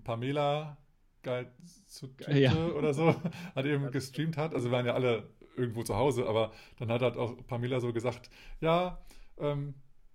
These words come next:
Speaker 1: übrigens, ja, jetzt wisst ihr wirklich, wie ich so zu Hause <laughs> lebe. Das ist mein Zuhause. Also es war, ja, also es ist halt, ich glaub, denke mal, sie hat ein Einzimmer-Apartment, es war halt das Bett zu sehen und daneben dem Bett ein bisschen Platz zum Tanzen und da hat sie Unter-,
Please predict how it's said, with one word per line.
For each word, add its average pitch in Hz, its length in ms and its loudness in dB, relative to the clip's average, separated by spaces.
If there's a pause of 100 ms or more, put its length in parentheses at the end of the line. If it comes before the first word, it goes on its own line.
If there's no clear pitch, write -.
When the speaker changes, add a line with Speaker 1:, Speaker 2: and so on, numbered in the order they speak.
(360)
Speaker 1:
übrigens, 147 580 -4
ja, 156 180 0
jetzt 156 480 -4
wisst 175 200 -4
ihr 175 80 -2
wirklich, 127 460 -2
wie 120 160 -2
ich 120 80 -4
so 143 120 4
zu - 260 6
Hause 151 260 8
<laughs> 156 60 6
lebe. 170 420 8 (340)
Das 151 120 0
ist 165 140 -4
mein 175 140 -2
Zuhause. 156 460 4 (400)
Also 143 180 2
es 131 140 0
war, 127 380 4 (320)
ja, 202 180 8
also 135 220 0
es - 60 -2
ist - 160 -6
halt, 165 240 6 (100)
ich 151 140 -4
glaub, 151 180 4 (140)
denke 160 260 -2
mal, 135 160 4
sie 123 120 2
hat 139 80 0
ein 120 160 0
Einzimmer-Apartment, 135 880 -2
es 131 120 -10
war 131 80 0
halt 135 100 0
das 127 100 -12
Bett 170 180 -2
zu 185 100 -4
sehen 170 260 0
und 135 280 -8
daneben 147 360 -2
dem 147 120 -4
Bett 160 220 0
ein 139 80 -8
bisschen 165 260 -4
Platz 170 260 0
zum 165 120 -2
Tanzen 175 500 2
und 139 120 -2
da 151 100 2
hat 151 100 -2
sie 156 80 -2
Unter-, 175 280 -4